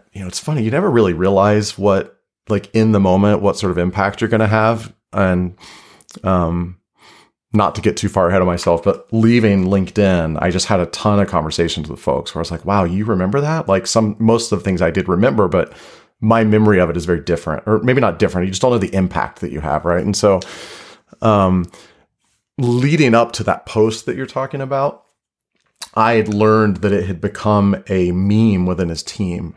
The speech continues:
where they were sort of lightheartedly making fun of him about it. And I like to think it was lighthearted and good-spirited.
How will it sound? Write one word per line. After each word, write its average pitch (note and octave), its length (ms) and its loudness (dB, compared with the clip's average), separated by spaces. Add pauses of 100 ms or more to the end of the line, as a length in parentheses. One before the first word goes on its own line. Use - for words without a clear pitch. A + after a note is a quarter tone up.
(100)
where G#2 160 2
they F#2+ 140 2
were F#2 140 0
sort G2 180 0
of F2 120 -2
lightheartedly F2+ 1000 0 (440)
making G2+ 320 0
fun B2+ 240 2
of G#2+ 120 2
him E2 540 -2
about D#2+ 320 0
it. D#2+ 160 -2
And F#2+ 100 -2
I G#2 60 2
like G2 220 0
to - 40 -6
think D#2 200 -6
it D2 80 -4
was D#2+ 120 -8
lighthearted D2+ 520 -4
and D#2 220 -10
good-spirited. - 840 -2